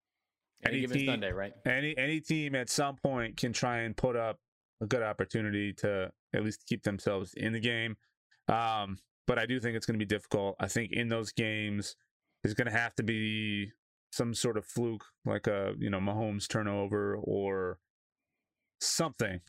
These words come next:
Speaker 2: something sort of spectacular that has to come into play to, to keep teams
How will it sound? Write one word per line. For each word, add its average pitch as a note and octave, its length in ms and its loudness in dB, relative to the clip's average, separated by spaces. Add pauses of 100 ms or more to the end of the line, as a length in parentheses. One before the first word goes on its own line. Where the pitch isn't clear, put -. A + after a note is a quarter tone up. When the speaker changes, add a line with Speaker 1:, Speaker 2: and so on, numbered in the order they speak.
(100)
Speaker 2:
something C3 680 0
sort A#2+ 200 0
of A2+ 80 0
spectacular A#2 800 2
that A2 140 0
has A2 200 -2
to A2+ 100 0
come G#2+ 180 0
into G2+ 160 0
play G2+ 320 2
to, G2 300 0 (240)
to G#2+ 220 0 (1000)
keep - 280 -2
teams G2+ 680 -2